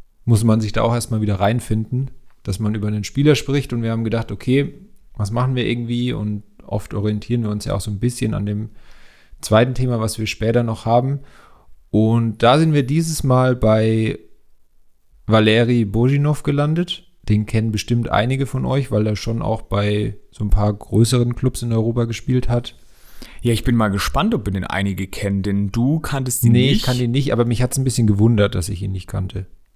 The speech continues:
Speaker 2: Wir müssen mal unseren engsten Kreis fragen, ob
Speaker 1: Ja.
Speaker 2: die den kennen.
Speaker 1: Ja, ein paar bestimmt. Also er, der war Mittelstürmer, eins fünfundachtzig groß, also schon eine ganz gute Größe für einen Stürmer, kommt aus Bulgarien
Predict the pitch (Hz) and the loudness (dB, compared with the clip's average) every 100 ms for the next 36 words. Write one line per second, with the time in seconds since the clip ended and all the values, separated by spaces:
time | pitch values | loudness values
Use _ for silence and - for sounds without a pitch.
0 | - 123 143 156 131 120 123 127 92 127 | 0 4 4 2 2 2 0 -2 -2 -4
1 | 139 117 120 131 139 - 98 98 98 104 | -4 -4 0 0 0 -2 0 0 0 -2
2 | 98 - - - - 101 95 - 113 117 | -4 -6 -10 -4 4 4 4 0 0 2
3 | 104 92 92 90 90 - 104 92 92 92 | 2 0 -4 -6 -8 -2 4 6 6 2
4 | - - 92 101 90 87 95 90 - - | -2 0 4 4 4 -2 -4 -4 -6 -14
5 | - - - - 123 127 120 113 98 110 | -20 -20 -6 2 4 6 4 0 -2 0
6 | 117 113 113 135 160 - 147 135 127 127 | 4 4 4 4 4 4 2 4 4 2
7 | 120 - - - 107 113 - 107 104 101 | 0 -6 -10 -2 -2 -2 -2 -2 0 -2
8 | - 95 - 101 113 - - - 95 101 | -4 -8 0 2 2 0 -8 -6 -6 -4
9 | 110 101 98 101 - 107 101 - 104 101 | -4 -4 -2 -4 -4 -4 -4 -2 -2 -2
10 | 104 107 104 - 107 104 104 - 104 101 | -4 -2 -4 -2 0 0 -2 -2 -2 0
11 | - 101 90 104 127 127 131 135 | -2 -2 2 4 4 4 4 2